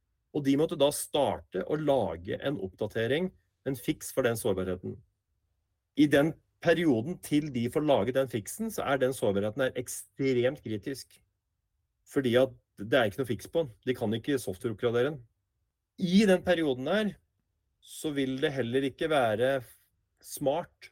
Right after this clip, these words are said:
å informere i markedet om den sårbarheten. For hvis man informerer for det gode, for alle mennesker som er snille, så vil man også informere de slemme.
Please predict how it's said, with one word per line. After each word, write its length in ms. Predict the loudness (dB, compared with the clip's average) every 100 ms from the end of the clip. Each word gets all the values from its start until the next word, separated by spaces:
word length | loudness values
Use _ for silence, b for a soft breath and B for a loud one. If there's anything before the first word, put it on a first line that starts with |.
| -6
å 80 | -4
informere 960 | -4 -8 -6 -4 -4 -2 -2 -2 -4 -8 _ _ _ _ _ -2
i 60 |
markedet 480 | 0 0 -2 -6 -4 -2
om 140 | -4 0
den 140 | 0
sårbarheten. 600 | 0 -2 0 -2 -4 -8 -12 _ _ _ _ _ _ _ _
For 80 | 0
hvis 160 | 2 2
man 160 | 0
informerer 840 | 0 -4 -4 0 2 2 2 2 0 -10 -6
for 160 | -4
det 160 | -2 -4
gode, 380 | -4 -2 -2 -2
for 320 | -6 -2 -2 0
alle 220 | -2 0
mennesker 500 | -2 -2 -4 -2 -2 -4 _ _ _
som 220 | -8 -4
er 20 | -2
snille, 300 | -2 -2 -2 -4 -10 _ _ _
så 160 | -6 -4
vil 100 | -2
man 160 | -2
også 220 | 0 -2 -2
informere 480 | -6 -4 -2 -2 -6
de 160 | -8 -6
slemme. 300 | -2 -2